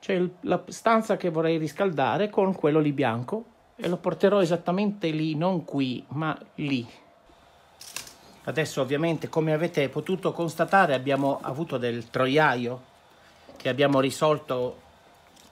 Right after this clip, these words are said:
in breve. Comunque, se la cosa vi dà fastidio, lo rispedite indietro e ve ne mandano un altro. Questo qua aveva questo difetto, devo dire sì, aveva un difetto, è così.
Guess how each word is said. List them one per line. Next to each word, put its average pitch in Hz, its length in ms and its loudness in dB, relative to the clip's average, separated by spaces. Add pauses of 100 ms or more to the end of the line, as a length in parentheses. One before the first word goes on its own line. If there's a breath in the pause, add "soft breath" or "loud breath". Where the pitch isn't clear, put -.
in 131 180 -8
breve. 127 600 -2
Comunque, 185 340 0
se 147 80 0
la 156 80 2
cosa 165 220 2
vi 156 80 -4
dà 170 100 0
fastidio, 151 420 -4
lo 131 100 -2
rispedite 151 440 -6
indietro 135 360 -4
e - 20 -4
ve 127 100 -6
ne 135 80 -2
mandano 123 340 -2
un 151 80 -2
altro. 113 540 -4 (1500 loud breath)
Questo 180 240 -2
qua 175 200 4
aveva 139 320 2
questo 123 260 -6
difetto, 107 480 -10
devo 175 220 -2
dire 123 200 -4
sì, - 220 -10
aveva 120 300 -6
un 123 100 -10
difetto, - 580 -16
è 135 480 -12
così. - 240 -18